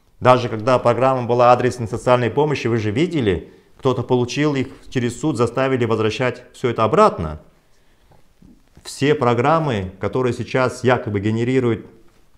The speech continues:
правительство Назарбаева, они антинародные. Когда нынешнее руководство заявляет, что они выделяют десять миллиардов долларов, вы знаете, что это фикция.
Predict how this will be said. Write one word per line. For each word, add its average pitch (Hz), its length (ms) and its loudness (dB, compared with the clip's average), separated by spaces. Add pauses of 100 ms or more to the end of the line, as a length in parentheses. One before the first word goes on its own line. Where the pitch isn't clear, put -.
(540)
правительство 107 440 -2
Назарбаева, 104 680 0 (300)
они 113 280 -2
антинародные. 107 920 0 (460)
Когда 131 640 2 (260)
нынешнее 131 440 0
руководство 123 520 2
заявляет, 123 500 2
что - 180 -4
они 120 140 -2
выделяют 123 520 0
десять 123 280 -2
миллиардов 120 400 2
долларов, 151 380 4 (300)
вы 110 100 -4
знаете, 123 460 -2
что 120 220 -4
это 123 220 -2
фикция. 110 640 -4